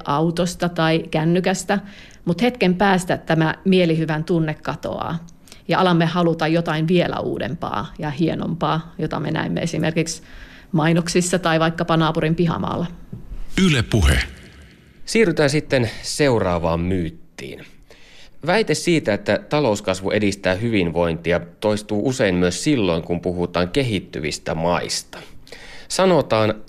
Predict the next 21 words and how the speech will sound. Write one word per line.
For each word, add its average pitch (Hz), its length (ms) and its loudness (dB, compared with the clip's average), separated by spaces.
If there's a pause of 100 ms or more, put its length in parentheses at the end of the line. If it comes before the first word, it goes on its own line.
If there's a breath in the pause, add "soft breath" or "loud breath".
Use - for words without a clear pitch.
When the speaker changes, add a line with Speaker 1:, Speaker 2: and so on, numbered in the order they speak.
(120)
Speaker 3:
että 120 200 -6
talouskasvu 110 680 0
on 104 140 0
auttanut 107 400 0
miljoonia 92 600 2
ihmisiä 87 520 -2
pois 90 280 0
köyhyydestä 87 680 0
esimerkiksi 87 720 -2
Kiinassa. - 760 -2 (520 loud breath)
Tämäkään 139 400 4
väite 117 260 2
ei 104 80 0
saa 101 120 0
sinulta 107 300 -2
pyyteetöntä 82 680 0
kannatusta, 80 760 -2 (140)
mutta - 260 -4
miksi 165 300 -2
ajattelet 87 480 -2
näin? 98 280 -2